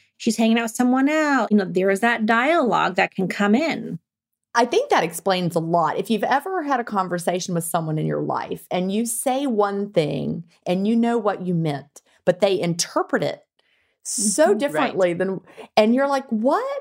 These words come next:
Speaker 2: No, but
Speaker 1: Yeah.
Speaker 2: they're in-, they're interpreting it through their own lens of the
Speaker 1: Exactly.
Speaker 2: past. And you're like, "That's not even how I said it or meant it, or I would never even think that."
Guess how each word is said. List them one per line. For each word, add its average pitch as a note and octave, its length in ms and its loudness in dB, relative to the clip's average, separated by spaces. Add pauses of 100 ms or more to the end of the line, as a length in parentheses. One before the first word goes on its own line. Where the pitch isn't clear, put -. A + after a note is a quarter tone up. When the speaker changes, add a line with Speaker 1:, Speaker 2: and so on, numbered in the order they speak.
(180)
Speaker 2:
No, E4 160 4 (120)
but A3 140 0
Speaker 1:
Yeah. A3 40 4
Speaker 2:
they're C4+ 220 4
in-, A#3+ 220 0
they're A3+ 140 4
interpreting A#3+ 440 0
it - 160 -6
through G#3 220 2
their F3+ 320 0
own E3 360 0
lens F3 460 -2
of D#3 240 -2
the D#3 60 -2
Speaker 1:
Exactly. G3+ 300 -2
Speaker 2:
past. E3+ 400 0
And A3 120 2
you're A#3+ 100 2
like, A#3 160 0
"That's B3+ 260 -4
not A#3+ 240 0
even G#3+ 320 -2
how G3+ 200 -2
I F#3 140 -2
said A#3 360 -2
it B3 100 -2
or F#3+ 120 -2
meant F#3+ 320 -2
it, B3+ 120 0
or F#3+ 160 0
I G3 120 0
would G#3 100 -2
never G#3 220 -2
even F#3+ 280 -4 (100)
think D4+ 280 -4
that." - 220 -6